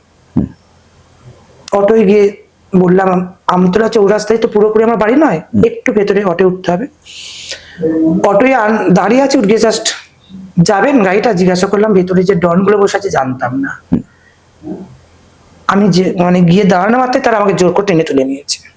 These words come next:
Speaker 2: ওরা ওদের মতো জায়গা, একটা ফাঁকা জায়গায় নিয়ে গেছে। রাত তখন দশটা, সাড়ে দশটা বাজে।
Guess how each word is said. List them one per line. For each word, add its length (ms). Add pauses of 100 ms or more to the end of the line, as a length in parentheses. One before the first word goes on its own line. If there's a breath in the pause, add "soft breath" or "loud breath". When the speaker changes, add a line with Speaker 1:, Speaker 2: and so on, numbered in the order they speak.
(1000 soft breath)
Speaker 2:
ওরা 180
ওদের 280
মতো 220
জায়গা, 360
একটা 220
ফাঁকা 320
জায়গায় 320
নিয়ে 180
গেছে। 280
রাত 240
তখন 260
দশটা, 280
সাড়ে 200
দশটা 260
বাজে। 300